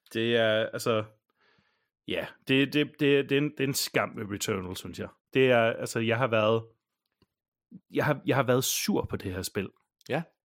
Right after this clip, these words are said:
Speaker 1: På en måde, som jeg ikke har været sur på andre spil på. Fordi der er tydeligvis en fed historie.
Speaker 2: Ja!
Speaker 1: Men, men,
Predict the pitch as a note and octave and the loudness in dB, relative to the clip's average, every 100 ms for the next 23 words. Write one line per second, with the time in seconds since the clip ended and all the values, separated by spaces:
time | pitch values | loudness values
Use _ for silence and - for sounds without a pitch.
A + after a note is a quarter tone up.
0 | - C#3 C3 B2 C3+ C#3 B2+ A#2 B2+ A#2 | -2 2 4 6 4 4 2 2 2 0
1 | A2+ - C3+ A#2 B2+ G#2 G2 A2+ - G#2+ | -2 -2 0 0 0 -2 -6 -6 -6 -8
2 | G#2+ A2+ G2 _ _ _ _ _ _ - | -4 -4 -4 _ _ _ _ _ _ -6
3 | C#3 B2 C3+ D3 - - D#3+ E3 C#3+ A2 | -4 0 0 0 -2 2 2 2 0 0
4 | F#2 - C3+ A#2+ - A2 G#2+ - F#2+ F#2 | -2 -8 -10 -8 -6 -6 -6 -8 -6 -6
5 | F2+ _ _ - F#3 B3 C#4+ - C#3+ C#3+ | -8 _ _ -8 -2 0 -2 -2 0 0
6 | - D3+ C#3+ C3 | 0 0 0 -2